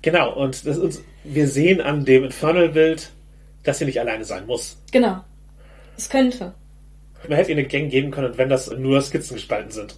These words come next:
Speaker 2: Ja, oder nur so quasi Scherenschnittgescha-, Scherenschnittgestalten im Hintergrund sind.
Speaker 1: Ja, ja, genau.
Speaker 2: Das wäre ja okay, aber, ähm, aber das Bild ist auch absolut nicht schlecht.
Speaker 1: Nein, nein. Der Vampir wäre auf einer anderen Seite, wahrscheinlich hätte ich gesagt, ach, cooler Typ.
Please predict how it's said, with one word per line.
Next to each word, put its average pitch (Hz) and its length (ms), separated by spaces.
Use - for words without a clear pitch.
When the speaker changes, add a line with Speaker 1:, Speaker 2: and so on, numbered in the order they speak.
Speaker 2:
Ja, 262 220
oder 269 100
nur 269 160
so 254 220
quasi 262 280
Scherenschnittgescha-, 269 680
Scherenschnittgestalten 254 1120
im 208 40
Hintergrund 220 380
sind. - 100
Speaker 1:
Ja, 175 100
ja, 127 240
genau. 131 140
Speaker 2:
Das 113 100
wäre 269 160
ja 214 120
okay, 208 280
aber, 247 380
ähm, 226 260
aber 254 120
das 233 80
Bild 294 120
ist 269 60
auch 262 100
absolut 240 360
nicht 226 100
schlecht. - 280
Speaker 1:
Nein, 190 160
nein. 123 200
Der 139 100
Vampir 160 380
wäre 147 400
auf 131 120
einer 151 100
anderen 156 220
Seite, 139 720
wahrscheinlich 156 340
hätte 165 40
ich 147 60
gesagt, 156 220
ach, - 60
cooler 170 140
Typ. 196 180